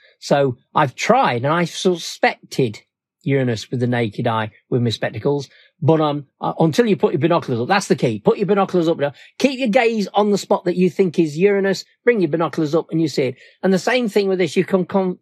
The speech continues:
convince yourself which stars are which. If you look with the naked eye, then have a pair of binoculars and bring them up.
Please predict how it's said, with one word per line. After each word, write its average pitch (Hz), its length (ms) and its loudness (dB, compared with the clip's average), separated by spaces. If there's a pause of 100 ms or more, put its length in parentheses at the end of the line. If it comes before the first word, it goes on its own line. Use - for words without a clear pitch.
(160)
convince 185 800 0
yourself 175 240 2
which 180 280 0
stars 160 300 0
are 156 60 -2
which. 160 320 -2
If 151 160 -6
you 170 160 2
look 254 160 0
with 180 80 -6
the 190 60 0
naked 175 320 -2
eye, 127 240 -6 (300)
then 196 120 2
have 196 160 0
a 185 60 2
pair 180 280 0
of 160 100 -4
binoculars 165 460 -2
and 147 140 -4
bring 208 300 0
them 190 160 2
up. 131 180 0